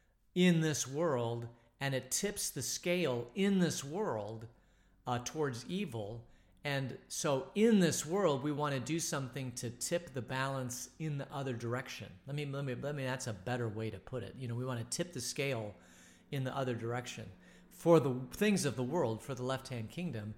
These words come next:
because of the impact of the sin that we do. And maybe that's, maybe that's a go, you know, as I think through that, maybe that's a better way to think of all this. Um,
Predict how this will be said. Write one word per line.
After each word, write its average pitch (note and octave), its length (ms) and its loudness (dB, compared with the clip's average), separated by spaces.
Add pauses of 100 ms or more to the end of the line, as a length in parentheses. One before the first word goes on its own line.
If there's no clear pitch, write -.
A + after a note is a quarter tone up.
(220)
because B2+ 360 0
of B2 80 -4
the B2 200 0
impact C3 480 0
of G#2+ 120 -6
the A2 80 -6
sin C3+ 340 -6
that A2 140 -8
we G#2+ 100 -6
do. G2 320 -8 (300)
And D#3 240 2
maybe E3 180 6
that's, C#3+ 380 0 (960)
maybe F3 100 2
that's D3 160 0
a B2+ 80 0
go, B2 140 2
you C3 140 0
know, B2+ 60 0
as A#2 100 -2
I A2 60 0
think C#3 280 -4
through - 200 -6
that, G#2+ 120 -6
maybe A#2 180 -4
that's A2+ 240 -4
a A2+ 60 -6
better G#2+ 240 -4
way G#2 180 -6
to G2+ 80 -8
think A2 300 -8
of F#2+ 100 -12
all G2+ 180 -10
this. - 440 -14
Um, G#2+ 240 -6